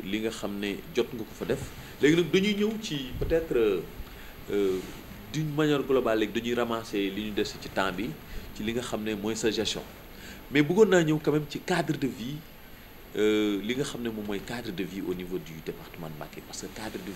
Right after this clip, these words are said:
vie bi, ñu bari dañuy, euh, déplorer que Mbacké, euh, cadre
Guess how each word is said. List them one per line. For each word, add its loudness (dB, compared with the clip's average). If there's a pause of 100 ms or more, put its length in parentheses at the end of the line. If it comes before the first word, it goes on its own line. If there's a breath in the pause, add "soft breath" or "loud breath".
vie -4
bi, -2 (520 loud breath)
ñu -8
bari 2
dañuy, -2 (640 loud breath)
euh, 0
déplorer 0
que 0 (520)
Mbacké, -8 (100)
euh, -6 (100)
cadre -10